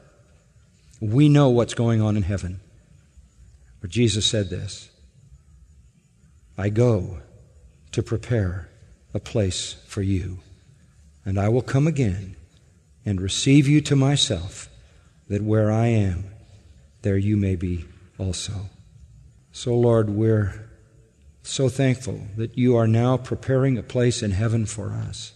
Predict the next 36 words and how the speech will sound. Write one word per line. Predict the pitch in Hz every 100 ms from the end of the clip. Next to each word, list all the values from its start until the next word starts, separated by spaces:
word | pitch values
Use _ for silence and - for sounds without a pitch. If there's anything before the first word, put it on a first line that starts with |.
| - _ - - - _ - - _ _ -
while | 104 110
this | 110 123 -
world | 120 113 110
careens | - 110 123 120 107 95
towards | - 113 104 92
its | 92
final | - 104 104 101
judgment. | 87 90 - 104 110 - - _ _ _ - _ - - _ _ - - - - -
And | 110
we |
look | 117
forward | - 127 120
to | 110
the | 107
day | 110 107
when | 101 104
we | 104
will | 104
enter | 110 135 127
into | 117
that | 92 90
place | - 87 92 - - _ _ - _
because | - 104 107 98
of | 98
your | 92
grace. | 87 87 85 - - - - _ _ - - - - _ - - - - - - - - - - - - - -
Before | 104 - 120
I | 113
close | - 117 110
the |
prayer, | 87 - 117
and | 110 92
while | 98 101
you're | 92
still | - 113 104 92 90 - -
praying, | - 104 104 98